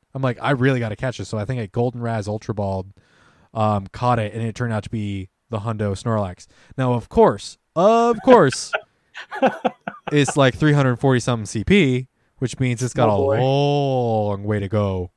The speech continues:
Speaker 1: to get to that maxed out hundo for Premier or for Ultra League, but, um, boy howdy, uh, boy howdy, uh, I'm, I'm happy for that. Um, I have to, I'd have to go back through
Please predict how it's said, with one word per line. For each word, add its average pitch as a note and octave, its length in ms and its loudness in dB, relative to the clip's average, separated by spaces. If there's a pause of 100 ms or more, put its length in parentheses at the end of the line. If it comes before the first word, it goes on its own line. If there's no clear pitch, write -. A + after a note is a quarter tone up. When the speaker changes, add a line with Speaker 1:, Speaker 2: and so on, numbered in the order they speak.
(480)
Speaker 1:
to A#2 120 -4
get A2 160 -2
to G2+ 80 -8
that G#2 180 -4
maxed G2+ 260 -10
out F#2 120 -8
hundo B2 360 -2
for F#2+ 280 -8
Premier A2 480 -6 (400)
or G2+ 80 -10
for A2 160 -6
Ultra B2 260 -2
League, F2+ 300 -8
but, G2 280 -4 (520)
um, F2+ 560 -8 (1300)
boy C3 260 4
howdy, A2 400 0 (260)
uh, G2+ 720 -2 (920)
boy C3 280 2
howdy, G#2+ 400 -4 (140)
uh, G2+ 320 -6
I'm, G2 440 -10
I'm G#2 140 -10
happy G#2 260 -6
for G2+ 140 -10
that. F2+ 300 -10 (500)
Um, A2+ 720 -2 (580)
I C#3+ 100 -2
have G3 160 -4
to, G#3 160 0
I'd D#3+ 80 0
have F#3 140 2
to F3+ 80 0
go E3+ 120 4
back D#3 200 4
through C3+ 540 2